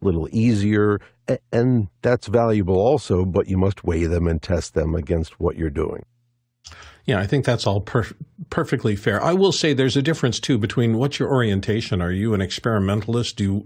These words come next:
Speaker 2: do you need to live out on the edge because you help other people with their problems? So if you're going to be doing troubleshooting for folks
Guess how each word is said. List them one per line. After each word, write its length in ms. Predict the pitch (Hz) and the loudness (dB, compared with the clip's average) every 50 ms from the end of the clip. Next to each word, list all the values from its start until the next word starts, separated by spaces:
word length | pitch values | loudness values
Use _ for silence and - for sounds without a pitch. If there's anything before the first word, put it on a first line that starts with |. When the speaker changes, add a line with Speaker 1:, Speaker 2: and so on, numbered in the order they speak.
| 120 | -4
Speaker 2:
do 120 | 107 110 113 | -2 0 2
you 100 | 113 107 | 2 4
need 300 | 107 104 110 127 127 123 | 4 2 2 2 2 2
to 40 | 127 | 2
live 200 | 117 117 113 123 | 2 2 2 2
out 120 | 120 123 | 0 0
on 60 | 117 | 2
the 160 | 117 110 107 | 2 2 2
edge 160 | 120 143 135 107 | 0 0 -2 -2
because 260 | 104 95 - 95 90 | -2 -2 0 0 0
you 80 | 95 | 0
help 240 | 92 113 110 92 - | 0 2 0 0 2
other 200 | 110 107 127 127 | 0 0 0 0
people 320 | - 123 120 107 - 123 113 | 0 -2 -2 0 0 0 0
with 100 | 117 113 | 0 2
their 140 | 117 110 | 0 0
problems? 520 | 110 - 117 117 123 127 143 143 151 143 - | 0 0 0 0 0 0 0 0 0 -2 -2
So 280 | - - 95 90 - - - - - - - - | 0 0 0 0 -2 -6 -10 -18 -20 -20 -10 -4
if 320 | - 117 107 - - - 127 | -2 -2 -2 -2 -4 -6 -4
you're 300 | 123 110 110 110 110 101 | -2 0 0 0 0 0
going 360 | 98 95 110 131 143 147 139 | 2 2 2 4 4 2 2
to 120 | - 131 104 | 0 0 0
be 320 | 95 101 107 101 98 98 | 0 0 0 0 0 0
doing 480 | 98 92 87 110 117 113 117 101 104 101 | 0 0 0 2 2 2 2 2 2 0
troubleshooting 800 | - - 123 117 123 127 120 - - 110 95 98 92 90 87 - | 0 0 0 0 0 0 -2 -2 -2 -2 0 0 0 -2 -2 -2
for 160 | - 104 95 | -2 -2 -2
folks 480 | - - 101 92 90 87 - - - | -2 -2 -2 -2 -2 -2 -4 -8 -8